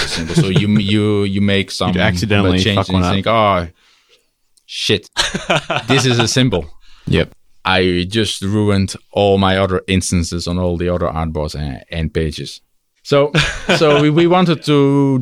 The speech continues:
Speaker 1: discourage that kind of, uh, those kind of accidental edits. And we also wanted to make things like,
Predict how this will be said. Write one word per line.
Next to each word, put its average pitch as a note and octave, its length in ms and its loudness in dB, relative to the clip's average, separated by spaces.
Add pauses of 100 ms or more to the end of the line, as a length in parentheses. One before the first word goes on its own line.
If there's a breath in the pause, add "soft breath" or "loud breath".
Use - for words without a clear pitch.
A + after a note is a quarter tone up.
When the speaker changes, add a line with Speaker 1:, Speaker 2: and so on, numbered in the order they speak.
(120)
Speaker 1:
discourage A#2+ 760 0
that G#2 280 0
kind F#2 300 2
of, F2 180 -2
uh, F2 260 -6
those A2 300 0
kind F#2+ 200 0
of F2+ 100 -2
accidental E2+ 680 -2
edits. - 720 -4 (140)
And F2 120 2
we F2+ 80 4
also F2 280 2
wanted D#2+ 480 0
to C#2+ 420 0
make D2 340 -2
things D#2+ 460 -2
like, C2+ 360 -4